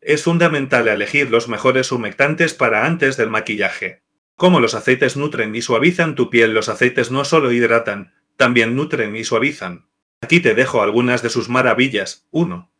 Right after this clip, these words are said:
Aceite de argán, rico en vitamina E, mejora la elasticidad. Dos. Aceite de jojoba, equilibra la producción de grasa. Tres. Aceite de rosa mosqueta, ayuda a cicatrizar y suavizar la piel.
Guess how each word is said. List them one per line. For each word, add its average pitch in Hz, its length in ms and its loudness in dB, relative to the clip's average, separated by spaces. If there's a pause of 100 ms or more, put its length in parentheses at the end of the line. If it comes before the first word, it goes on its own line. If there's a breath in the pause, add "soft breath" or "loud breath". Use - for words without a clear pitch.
(200)
Aceite 147 300 0
de 107 120 0
argán, 101 540 -4
rico 143 380 0
en 117 100 -2
vitamina 127 600 0
E, 98 160 -6
mejora 123 440 2
la 127 100 4
elasticidad. 110 720 -4 (220)
Dos. - 460 -2 (240)
Aceite 160 320 0
de 117 100 0
jojoba, 135 680 -4
equilibra 123 580 0
la 123 180 2
producción 117 560 -2
de 113 100 2
grasa. 95 520 -4 (280)
Tres. - 540 0 (260)
Aceite 135 300 2
de 110 120 2
rosa 127 240 0
mosqueta, 123 760 -2
ayuda 143 380 0
a - 40 0
cicatrizar 120 680 0
y 123 80 2
suavizar 117 460 0
la 113 140 0
piel. 90 360 -8